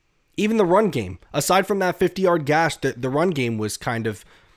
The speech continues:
nothing for the Bills after the first quarter. Really, after the first two drives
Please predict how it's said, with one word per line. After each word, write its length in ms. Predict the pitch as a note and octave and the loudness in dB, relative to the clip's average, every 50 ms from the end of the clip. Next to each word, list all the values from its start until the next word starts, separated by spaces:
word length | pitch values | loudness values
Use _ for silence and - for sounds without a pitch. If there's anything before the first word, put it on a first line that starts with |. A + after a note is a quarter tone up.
| _ _ _ | _ _ _
nothing 520 | A2+ A#2+ C#3 D3 D3 - A#2 G2 F#2 F#2 | -2 0 0 0 0 0 -4 -4 -4 -8
for 180 | - - C3 B2 | -6 -4 -2 -2
the 100 | A#2 A2 | -2 -2
Bills 380 | G#2 A2+ G#2 G2 F#2 F2+ - - | -2 -2 -2 -2 -4 -6 -8 -4
after 300 | - B2+ B2 - - C#3+ | -2 0 0 0 0 -2
the 80 | B2 A#2+ | -2 -2
first 380 | - - C3+ B2+ A#2 - - | -2 -2 -2 -2 -2 -4 -6
quarter. 400 | - - C3 A#2+ G2 F2 D#2+ - _ _ _ _ _ _ _ _ _ _ _ _ _ _ _ _ _ _ _ _ | -6 -2 -2 -2 -2 -4 -10 -14 _ _ _ _ _ _ _ _ _ _ _ _ _ _ _ _ _ _ _ _
Really, 260 | C#3+ F3 G3+ G3+ F#3 | 2 4 4 6 6
after 240 | E3+ D#3+ D#3 - F3+ | 4 4 4 2 0
the 100 | D3 C3+ | -2 -2
first 280 | - - F#3 F#3 - - | -2 0 0 0 0 0
two 160 | - F#3+ E3+ | -2 -2 -2
drives 640 | C3+ A#2+ B2+ B2+ C3+ C#3+ E3 F#3+ F3 D#3+ - - | 0 0 0 0 2 2 2 2 0 -2 -8 -10